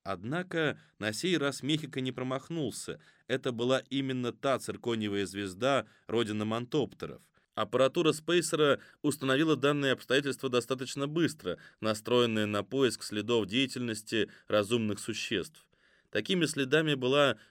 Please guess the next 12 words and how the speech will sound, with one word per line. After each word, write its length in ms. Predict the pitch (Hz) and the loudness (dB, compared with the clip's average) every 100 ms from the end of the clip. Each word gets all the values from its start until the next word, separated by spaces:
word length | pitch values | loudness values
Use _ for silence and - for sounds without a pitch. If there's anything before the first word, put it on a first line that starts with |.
| - | -10
не 80 | |
только 340 | 127 185 185 143 | 0 2 2 -2
инфраструктура 680 | 113 123 - 131 - 127 104 | -2 -4 -4 -6 -2 -2 0
планеты, 640 | 107 123 135 107 85 78 - - | 2 2 2 0 -2 -8 -10 -4
видимая 400 | 110 101 104 104 | -2 0 0 -2
издалека, 600 | 92 110 120 113 85 - _ _ | 0 -2 0 0 0 -4 _ _
но 180 | 127 185 | 0 2
и 80 | 175 | 2
спутниковые 680 | - 143 139 147 147 139 147 | -2 -6 -4 -6 -4 -2 -4
сети, 440 | 151 135 98 - | 0 0 0 -4
и 200 | - 104 | -6 -2
архитектоника 920 | 104 - 107 104 - 143 127 127 110 | -2 -4 -12 -6 -2 0 0 2 0